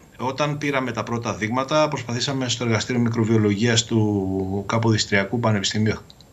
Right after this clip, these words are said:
Αθηνών να προσδιορίσουμε το υλικό φορτίο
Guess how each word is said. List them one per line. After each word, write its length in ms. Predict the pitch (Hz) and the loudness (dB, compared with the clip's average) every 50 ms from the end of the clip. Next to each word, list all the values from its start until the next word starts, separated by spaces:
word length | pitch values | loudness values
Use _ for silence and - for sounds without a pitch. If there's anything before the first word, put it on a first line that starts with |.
| - - - | -20 -16 -4
Αθηνών 600 | - 104 104 - 117 113 110 117 120 120 120 120 | -2 -2 0 2 4 4 6 6 4 4 4 4
να 200 | 120 110 110 104 | 4 4 4 2
προσδιορίσουμε 720 | 92 104 107 98 98 104 104 110 127 120 - - 117 113 110 | 0 -2 -2 -2 0 0 0 2 2 0 0 2 2 2 2
το 100 | 110 107 | 2 2
υλικό 320 | 104 104 101 101 - 120 | 2 0 2 2 0 0
φορτίο 580 | 113 - 107 101 - 113 117 117 131 143 147 | 0 0 -2 -2 2 2 4 4 2 0 -4